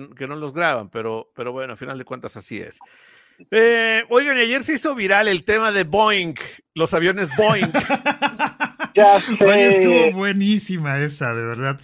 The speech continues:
Speaker 1: Sí,
Speaker 2: Yo con-, yo,
Speaker 1: güey.
Speaker 2: yo entiendo, hay quienes cometen errores, pero es que un
Speaker 1: Eh, son
Speaker 2: error a ese
Speaker 1: vacaciones,
Speaker 2: nivel
Speaker 1: güey, son vacaciones, estaba el
Speaker 2: No, es, es que
Speaker 1: becario.
Speaker 2: un erro-,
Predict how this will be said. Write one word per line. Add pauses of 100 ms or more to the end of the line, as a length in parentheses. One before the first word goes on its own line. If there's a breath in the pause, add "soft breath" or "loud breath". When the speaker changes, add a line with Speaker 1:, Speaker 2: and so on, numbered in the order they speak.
(220 soft breath)
Speaker 1:
Sí,
Speaker 2:
Yo
con-,
yo,
Speaker 1:
güey.
Speaker 2:
yo
entiendo,
hay
quienes
cometen
errores,
pero
es
que
un
Speaker 1:
Eh,
son
Speaker 2:
error
a
ese
Speaker 1:
vacaciones,
Speaker 2:
nivel
Speaker 1:
güey,
son
vacaciones,
estaba
el
Speaker 2:
No,
es,
es
que
Speaker 1:
becario.
Speaker 2:
un
erro-,